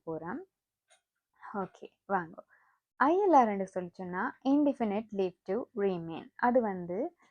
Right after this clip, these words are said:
வெளிநாட்டவர் ஒருவர் வந்து யூ கேல அஞ்சு வருடம் சட்டப்படி வேலைய முடிச்சா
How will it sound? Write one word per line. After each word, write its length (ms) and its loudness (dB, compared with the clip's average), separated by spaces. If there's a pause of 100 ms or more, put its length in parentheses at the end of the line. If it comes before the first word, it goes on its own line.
(380)
வெளிநாட்டவர் 720 4
ஒருவர் 340 0
வந்து 400 -4
யூ 280 0 (140)
கேல 440 -6 (100)
அஞ்சு 460 -4
வருடம் 520 0
சட்டப்படி 1120 -2
வேலைய 680 0 (240)
முடிச்சா 760 -6